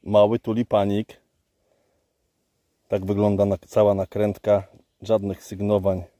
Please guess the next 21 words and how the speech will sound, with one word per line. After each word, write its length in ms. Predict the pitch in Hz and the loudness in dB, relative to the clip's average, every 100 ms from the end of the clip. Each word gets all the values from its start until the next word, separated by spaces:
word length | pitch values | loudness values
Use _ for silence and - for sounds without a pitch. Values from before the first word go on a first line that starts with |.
| _ - | _ -8
inicjałów. 920 | 101 95 - 107 101 95 - - _ - | -6 -6 -4 2 2 2 -6 -18 _ -6
Może 300 | 123 113 104 | -2 0 -2
tu 120 | 123 | -2
jakieś 280 | 107 92 - | -4 -4 -8
napisy 400 | 101 - 101 98 | -8 -8 -12 -4
będą. 360 | 101 101 95 90 - - - - _ - _ _ _ _ - | -2 -2 -2 -6 -14 -20 -20 -20 _ -20 _ _ _ _ -2
No 80 | |
szkoda. 400 | 139 131 104 90 - | 2 2 2 0 -6
Szkoda, 340 | - 127 110 | -12 -4 -2
że 100 | 101 | -2
nie 100 | 104 | -4
cała 240 | 95 110 98 | 0 2 2
buteleczka. 600 | 95 98 107 107 - 98 - _ _ _ _ _ _ _ _ _ - | -2 -2 0 0 -2 -2 -4 _ _ _ _ _ _ _ _ _ -6
I 100 | 214 | -2
ja 100 | 113 | 0
lecę 300 | 90 - 160 | 0 0 2
dalej. 260 | 113 90 - - - - - - - - - - _ _ _ - - _ _ _ _ _ _ _ _ _ _ _ _ _ | 2 -2 -10 -20 -20 -20 -20 -20 -20 -20 -20 -20 _ _ _ -20 -20 _ _ _ _ _ _ _ _ _ _ _ _ _
Teraz 300 | - 92 87 | -10 -8 -6
takie 280 | 98 90 95 | -8 -6 -6
ustrojstwo 540 | 87 - 98 92 - | -6 -2 0 0 -8
spada, 400 | 85 - 87 90 | -12 -6 -2 -2